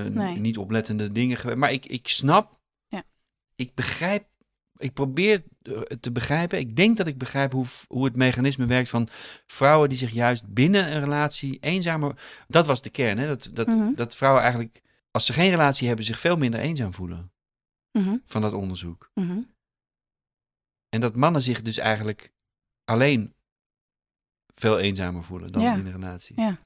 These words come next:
Speaker 1: Dat herken ik niet. Als man.
Speaker 2: Dus dat heb jij niet?
Speaker 1: Nee.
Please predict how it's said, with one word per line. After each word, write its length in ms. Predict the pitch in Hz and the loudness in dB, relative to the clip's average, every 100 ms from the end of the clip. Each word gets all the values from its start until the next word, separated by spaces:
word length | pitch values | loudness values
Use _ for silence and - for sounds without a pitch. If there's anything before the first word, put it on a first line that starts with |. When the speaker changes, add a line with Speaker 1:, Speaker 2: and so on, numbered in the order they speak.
| _ _ _ _ _ _ _ _ - - - - | _ _ _ _ _ _ _ _ -18 -18 -12 -4
Speaker 1:
Dat 140 | 170 | -2
herken 240 | 185 160 | 0 0
ik 100 | 151 | -2
niet. 360 | 98 85 - _ _ _ _ _ _ _ _ _ _ _ _ | -2 -8 -10 _ _ _ _ _ _ _ _ _ _ _ _
Als 120 | - 104 | -10 -2
man. 340 | 92 76 80 _ _ _ _ _ | -2 -2 -10 _ _ _ _ _
Speaker 2:
Dus 140 | 202 | -4
dat 140 | 202 196 | 0 0
heb 140 | 196 | -2
jij 140 | 190 170 | -4 -6
niet? 300 | 160 - _ _ _ _ _ _ | -8 -12 _ _ _ _ _ _
Speaker 1:
Nee. 360 | 160 170 78 | 0 0 0